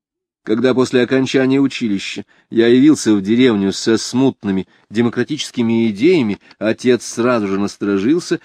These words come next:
и враждебно сказал: «Этого не будет еще и через триста лет».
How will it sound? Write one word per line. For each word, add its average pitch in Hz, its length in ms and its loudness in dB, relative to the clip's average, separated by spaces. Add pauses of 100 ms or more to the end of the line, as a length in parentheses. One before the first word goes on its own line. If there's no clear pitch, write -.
(140)
и 104 200 2
враждебно 104 580 0
сказал: 107 460 -2 (160)
«Этого 175 640 2
не 156 180 2
будет 165 340 -2
еще 160 320 0
и 151 100 6
через 147 520 4
триста 135 580 0
лет». 110 320 -2